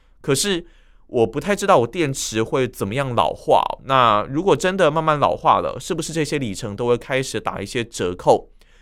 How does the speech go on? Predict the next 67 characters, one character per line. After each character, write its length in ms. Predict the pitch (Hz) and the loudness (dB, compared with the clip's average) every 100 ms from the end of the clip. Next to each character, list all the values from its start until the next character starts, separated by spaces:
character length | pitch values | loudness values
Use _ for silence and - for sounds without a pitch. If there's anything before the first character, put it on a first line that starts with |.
| _ _ | _ _
你 120 | 135 | -2
说 200 | 139 240 | 2 2
油 340 | 175 131 117 | 4 4 4
车 300 | 135 180 175 | 0 0 0
可 180 | 165 113 | 0 -6
能 180 | 104 104 | -6 -8
比 140 | 104 | -8
较 160 | 101 151 | -4 -4
少 300 | - 113 90 | -2 -2 -4
这 120 | 117 | -6
样 120 | 127 | -8
子 100 | 113 | -6
的 100 | 101 | -6
状 240 | 101 151 101 | -2 -2 -4
况， 300 | - 113 92 - - _ - | 4 4 4 -6 -20 _ 0
那 280 | 156 135 | 2 4
手 440 | 131 - 147 113 110 | 2 -2 2 2 2
机 260 | - 202 | -2 0
我 100 | 180 | 0
们 120 | 101 98 | 0 -4
已 20 | |
经 140 | 139 | -6
很 100 | 104 | -8
习 240 | - - 92 | -8 -8 -6
惯 260 | 139 113 | -2 0
了， 160 | 90 85 | -2 -8
电 280 | - 226 139 | -2 -2 0
脑 160 | 90 | -4
也 100 | 92 | -4
很 180 | 110 92 | -6 -8
习 240 | - 98 | -10 -12
惯， 220 | 90 120 110 | -4 -4 -4
确 260 | - 202 | -2 -2
实 160 | 131 98 | -2 -4
会 160 | - | -6
这 260 | 107 - 95 | -8 -4 0
样。 220 | 107 90 - _ _ _ | 2 0 -2 _ _ _
可 160 | 143 | -4
是 320 | 135 202 170 - _ _ _ | -2 0 -4 -4 _ _ _
他 140 | - 226 | -2 0
们 100 | 185 | 2
都 100 | 156 | 0
不 100 | 117 | 0
像 180 | 135 | -4
车 320 | 127 - 160 160 | -6 -6 -4 -2
子 140 | - | -2
哦， 160 | - - | -4 -10
如 120 | - 175 | -8 -2
果 120 | 214 | 0
你 100 | 117 | -2
真 140 | 147 | -4
的 80 | 135 | -6
他 220 | 117 139 | -4 -4
说 240 | 135 180 185 | -4 -6 -2
没 220 | 110 95 | -2 -2
电 240 | 147 117 | -4 -4
就 140 | 113 117 | -2 -4
没 260 | 92 82 | -4 -8
电， 280 | 82 156 98 - _ _ | -2 0 0 -4 _ _
你 180 | 104 101 | -12 -8
真 120 | 147 | -6
的 60 | 123 | -4
是 140 | 139 | -6
屌 340 | - 101 85 | -2 0 0
在 140 | 101 120 | -2 -4
路 200 | 139 104 | -4 -4
上， 240 | - 101 | 2 0